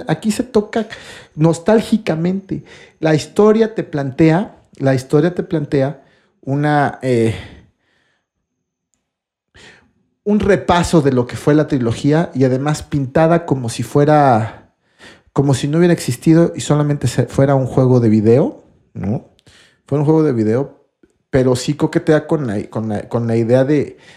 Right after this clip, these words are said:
de, de, bueno, pero ahí están, son los personajes y los vamos a revivir, aunque no sean ellos y aunque sí sean representados por ellos.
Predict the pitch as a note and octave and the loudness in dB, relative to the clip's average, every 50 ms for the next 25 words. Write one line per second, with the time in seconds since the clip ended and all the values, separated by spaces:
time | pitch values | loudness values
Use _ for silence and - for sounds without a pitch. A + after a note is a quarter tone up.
0 | _ _ _ _ - B2 A2+ G#2 - - A#2+ A2+ A2+ A2 C3 C3+ C#3 C3+ G#2+ - | _ _ _ _ -6 -4 -4 -4 -6 -6 -6 -6 -4 -2 -2 -2 -2 -4 -6 -6
1 | A#2+ G#2 G2+ G#2+ A#2 B2+ C3 B2+ - - F#3 F#3 F3 D#3 - - - - - - | -6 -6 -4 -2 -2 -2 -2 -2 0 0 0 0 0 -2 -4 -10 -20 -20 -8 -4
2 | - C3+ C3+ C#3 C3+ B2+ B2+ B2+ B2 - - B2+ A#2 - C3 C3 C#3 C#3 C#3 D#3 | -2 -2 -2 -2 -4 -4 -4 -4 -2 -4 -6 -4 -2 -2 -2 -2 -2 -4 -4 -4
3 | C3 - B2 A2 A2 A2+ A2+ A#2+ A#2+ - A#2 A2+ B2 A#2 G#2+ A#2 A#2 C#3+ C3+ F#2 | -6 -6 -4 -4 -2 -2 -2 -4 -4 -6 -6 -4 -4 -2 -2 0 0 0 0 -2
4 | - - - _ - - - - _ - A2 A#2 A#2+ B2+ A#2 A#2 B2 B2 - C#3 | -4 -12 -20 _ -20 -20 -20 -20 _ -12 -10 -8 -6 -6 -4 -4 -4 -2 0 0
5 | C3+ C#3 D3 D3 C#3+ C3 C3+ C#3 C3+ - - - B2+ - - - C3+ C3 B2 - | 2 4 4 4 4 2 0 -2 -2 -6 -12 -16 -16 -12 -10 -8 -8 -8 -10 -12
6 | A#2 - - C3+ B2+ - C3 B2 A#2+ B2+ B2 - - - - - D#2+ - D2+ - | -10 -6 -4 -2 0 0 0 0 0 -2 -6 -6 -8 -14 -14 -14 -10 -8 -8 -8
7 | B2 - - D#3 D#3 F#3+ F#3 D3+ B2 - | -8 -6 -4 -2 -2 -2 -2 -4 -6 -8